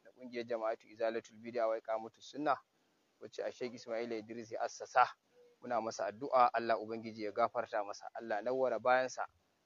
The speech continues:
Bayan haka, ina ƙara jan hankalinmu na matasa, mu ji tsoron Allah, mu nemi ilimi, ilimin da zai zo ya mana amfani na duniya da kuma na lahira, ma'ana ilimin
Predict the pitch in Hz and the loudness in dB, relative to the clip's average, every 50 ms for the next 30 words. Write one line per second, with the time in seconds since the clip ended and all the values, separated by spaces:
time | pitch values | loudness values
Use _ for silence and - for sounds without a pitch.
0 | _ _ _ _ - 110 120 131 131 127 135 131 120 - 123 117 117 117 - - | _ _ _ _ -2 0 2 2 2 2 0 -2 2 4 6 6 6 4 2 -2
1 | _ _ - 123 123 127 117 113 - 120 120 120 117 113 117 110 107 113 113 113 | _ _ -10 -6 -2 -2 0 2 4 4 4 4 4 2 -2 -4 -4 -6 -8 -6
2 | - 113 110 110 113 113 113 110 107 110 107 107 107 107 110 113 107 - 110 101 | -4 -4 -4 -4 -4 -6 -8 -8 -6 -4 -2 -2 -2 -2 -4 -4 -4 -6 -6 -2
3 | - - 139 143 - _ _ _ _ _ _ _ _ _ _ _ _ - 104 107 | 2 2 2 2 2 _ _ _ _ _ _ _ _ _ _ _ _ -20 -16 -14
4 | 113 135 139 - 135 131 120 120 120 - 123 131 131 123 117 117 - _ _ _ | -12 -12 -6 -2 0 2 4 2 2 2 2 4 6 6 6 4 2 _ _ _
5 | _ _ _ _ _ _ _ _ 104 104 104 107 117 127 127 - 165 165 160 151 | _ _ _ _ _ _ _ _ -16 -14 -12 -10 -8 -6 -4 -2 0 2 2 2
6 | 143 139 131 123 _ _ _ _ _ _ _ _ _ _ - - 147 147 143 139 | 2 2 0 -2 _ _ _ _ _ _ _ _ _ _ -8 -4 -2 -2 0 0
7 | 139 135 127 127 123 127 127 123 120 117 120 120 120 123 120 117 95 104 101 - | -2 -2 -2 -2 -2 -2 -2 -2 -2 -2 -2 0 0 0 0 0 -2 -4 -8 -8
8 | - 101 104 113 120 123 123 127 123 123 135 139 139 147 147 147 135 127 123 123 | -8 -8 -6 -6 -6 -8 -8 -10 -10 -10 -10 -8 -6 -2 2 4 4 6 4 4
9 | - 110 - - 104 104 107 107 110 110 110 104 - - 123 107 98 - - _ | 0 -4 -16 -12 -8 -6 -4 -4 0 0 0 0 0 0 0 0 0 -2 -4 _
10 | _ _ _ _ _ _ - - - 110 113 120 127 123 123 - _ - 143 147 | _ _ _ _ _ _ -10 -8 -8 -6 -4 -2 0 -2 -2 -2 _ -4 -2 0
11 | 151 147 143 139 139 139 139 139 | 2 2 2 0 0 -2 -4 -4